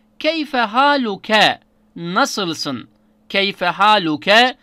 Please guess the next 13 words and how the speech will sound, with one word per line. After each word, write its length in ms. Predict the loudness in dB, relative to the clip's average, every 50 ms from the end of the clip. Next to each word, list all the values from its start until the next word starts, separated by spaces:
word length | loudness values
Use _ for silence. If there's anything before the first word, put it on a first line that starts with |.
| _ _ _ _ _
"Nasılsın?" 960 | -8 -6 -2 0 0 0 0 -2 -4 -6 -6 -4 -4 -2 -2 -2 -2 -4 -6 _ _
bizim 460 | -14 -12 -12 -8 -8 -8 -8 -8 -10
bugünkü 600 | -12 -12 -8 -6 -6 -6 -4 -4 -2 -2 -2 -2 -4 -10 _ _ _ _ _ _
dersimizin 680 | -2 -2 0 0 -2 -6 -10 -8 -8 -8 -6 -6 -6 -6
kalıbı 420 | -8 -6 -6 -6 -4 -4 -4 -4 -4
olacak. 680 | -4 -2 -2 -2 -2 -2 -2 -2 -2 -4 -4 -4 -12 _ -20 _
"Keyfe 320 | -4 -4 -4 -2 -4 -6 -6
haluke?" 680 | -2 0 2 2 2 0 -4 -6 -4 -4 -4 -4 -6 _ _ _ _ _ _ _ _ _ _
"Ene 280 | -4 -2 0 -2 -2 -2
bi 80 | -4
hayrin." 600 | -4 -2 0 0 2 2 2 0 0 -2 -2 -6 -10 _ _ _ _ _ _ _
"Ben 320 | -4 0 2 2 2 0 -2 -6
iyiyim." 560 | -6 -2 0 2 2 4 2 0 -2 -4